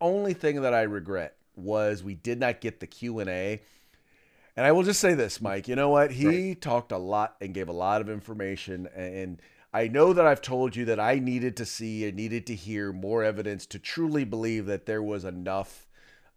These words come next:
Speaker 1: uh, that there was enough, uh, uh, election interference,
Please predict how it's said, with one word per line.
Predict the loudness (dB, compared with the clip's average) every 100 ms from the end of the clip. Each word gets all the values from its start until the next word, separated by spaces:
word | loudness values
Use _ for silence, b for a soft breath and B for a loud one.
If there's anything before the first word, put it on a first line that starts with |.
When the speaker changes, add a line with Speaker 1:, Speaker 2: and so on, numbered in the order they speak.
| -4
Speaker 1:
uh, | -2 -2 -4
that | -6 -4
there | -4
was | -4
enough, | -6 -4 -6 -6 -20 _
uh, | -6
uh, | -4 -4 -6 -8 -8 -4 -6 -6 -12 -8
election | -6 -6 -6 -6 -6 -8
interference, | -8 -10 -8 -10 -6 -4 -2 -6 -8 -16